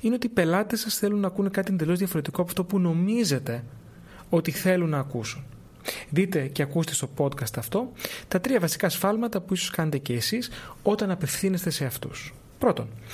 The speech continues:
δεν μιλάτε τη γλώσσα τους. Το συνηθέστερο σφάλμα επικοινωνίας και marketing είναι ότι μιλάμε μία άλλη γλώσσα από αυτή που μιλά το κοινό μας. Ίσως να είστε baby boomer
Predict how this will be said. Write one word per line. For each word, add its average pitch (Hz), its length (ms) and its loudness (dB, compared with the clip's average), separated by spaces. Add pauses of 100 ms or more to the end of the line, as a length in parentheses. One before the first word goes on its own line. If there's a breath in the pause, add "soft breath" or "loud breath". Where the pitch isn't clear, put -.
(260 loud breath)
δεν 226 160 4
μιλάτε 233 220 4
τη 233 120 0
γλώσσα 165 440 2
τους. - 320 -14
Το 131 120 0
συνηθέστερο 127 760 0
σφάλμα 135 280 0
επικοινωνίας 131 680 -2 (140)
και 175 180 4
marketing 185 340 0 (420 loud breath)
είναι 277 140 2
ότι 220 160 2
μιλάμε 180 340 4
μία 180 220 2
άλλη 208 160 2
γλώσσα 127 340 0
από 170 100 0
αυτή 180 140 -4
που 175 80 -4
μιλά 160 120 2
το 160 100 -2
κοινό 113 300 -4
μας. - 200 -16 (520 loud breath)
Ίσως 151 260 2
να 143 60 2
είστε 139 220 -2
baby 139 300 0
boomer 175 240 2